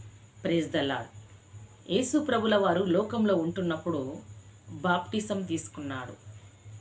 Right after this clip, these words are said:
ఆయన బాప్టిజం తీసుకున్న వెంటనే పరిశుద్ధ ఆత్ముడు పావురం వలె వచ్చి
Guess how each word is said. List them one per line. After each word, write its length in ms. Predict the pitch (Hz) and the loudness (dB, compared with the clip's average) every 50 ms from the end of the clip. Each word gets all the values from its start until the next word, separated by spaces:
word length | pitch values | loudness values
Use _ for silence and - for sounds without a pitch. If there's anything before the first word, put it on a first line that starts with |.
| - - - | -12 -4 0
ఆయన 240 | 160 180 190 185 180 | 2 4 4 4 2
బాప్టిజం 540 | 175 202 214 - - - 269 262 262 240 226 | 4 2 2 2 2 -2 -2 0 -2 -2 -2
తీసుకున్న 420 | 220 226 220 - - 226 214 202 | -2 -4 -4 -4 -2 -2 0 2
వెంటనే 640 | 196 190 185 190 180 196 190 185 165 151 156 180 - - - | 2 2 2 2 2 2 2 2 2 0 -2 -6 -8 -4 0
పరిశుద్ధ 420 | 196 202 214 - - 254 214 196 226 | 0 0 0 0 -4 -4 0 2 4
ఆత్ముడు 600 | 190 190 185 - - 196 185 160 143 139 147 - - - - - - - - - - - - - | 4 4 2 0 -2 -2 0 0 0 -2 -4 -6 -8 -14 -20 -20 -18 -18 -18 -18 -18 -20 -6 -2
పావురం 480 | - 170 175 202 240 254 247 240 226 220 | 0 2 2 2 4 4 4 4 4 4
వలె 180 | 214 202 196 190 | 4 4 4 4
వచ్చి 560 | 175 170 170 - - - 160 156 160 175 | 4 2 2 0 -4 -4 -2 -2 -2 -4